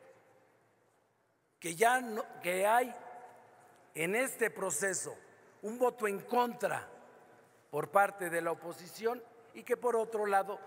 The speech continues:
se esté cuestionando una reserva. Yo pediría consistencia política, pediría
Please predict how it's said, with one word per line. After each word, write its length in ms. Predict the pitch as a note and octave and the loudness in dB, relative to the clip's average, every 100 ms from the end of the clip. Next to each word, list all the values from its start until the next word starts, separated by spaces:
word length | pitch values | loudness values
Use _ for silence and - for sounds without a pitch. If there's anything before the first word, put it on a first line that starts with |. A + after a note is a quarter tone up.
| - | -12
se 140 | - | -6
esté 260 | E3+ - G#3 | -6 0 -2
cuestionando 840 | G#3+ G#3+ - G3+ G3 G3 F#3 G#3 - - | 0 -4 -2 -2 -2 -2 -4 -6 -8 -16
una 240 | - G#3 F#3 | -4 0 0
reserva. 540 | E3 D3+ D#3 C3+ - - - - _ _ _ _ _ _ _ _ | 2 0 0 -4 -10 -18 -20 -20 _ _ _ _ _ _ _ _
Yo 220 | E3+ B3+ | 2 2
pediría 540 | C4+ G#3+ F#3+ G3 G#3+ | 2 -2 -4 -2 -2
consistencia 840 | - F3 - - - G3+ - G3+ C#3+ - - | -2 -8 -8 -8 -6 -6 -4 -6 -8 -16 -10
política, 640 | F3+ F#3+ G3+ F3+ - A#2+ - _ _ _ _ _ _ _ _ _ _ _ | -8 -8 -12 -14 -10 -10 -10 _ _ _ _ _ _ _ _ _ _ _
pediría 720 | - E3+ F3 F#3+ G#3+ A#3 A3+ | -4 -4 -4 -8 -4 0 0